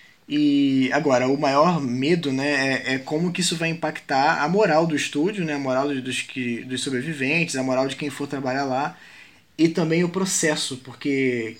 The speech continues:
quem viu o vídeo, eu acho que foi o do Modus Basement, que ele, ele falou bem, falou bem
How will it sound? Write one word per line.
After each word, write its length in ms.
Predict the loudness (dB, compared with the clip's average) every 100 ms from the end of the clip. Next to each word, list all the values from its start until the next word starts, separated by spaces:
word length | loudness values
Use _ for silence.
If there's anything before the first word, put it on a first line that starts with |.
| -20 _
quem 180 | -6 -4
viu 260 | -2 -2 -2
o 40 |
vídeo, 300 | -2 -2 -2
eu 120 | 0 0
acho 200 | 0 -4
que 80 |
foi 180 | -4 -4
o 20 | -2
do 80 |
Modus 280 | -4 -4 -4
Basement, 380 | -2 0 -2 -8
que 380 | -10 -6 -6 -6 -8
ele, 260 | -6 -6 -4
ele 160 | -6
falou 200 | -4 -4 0
bem, 240 | -2 -2
falou 260 | -4 -4 0
bem 200 | 0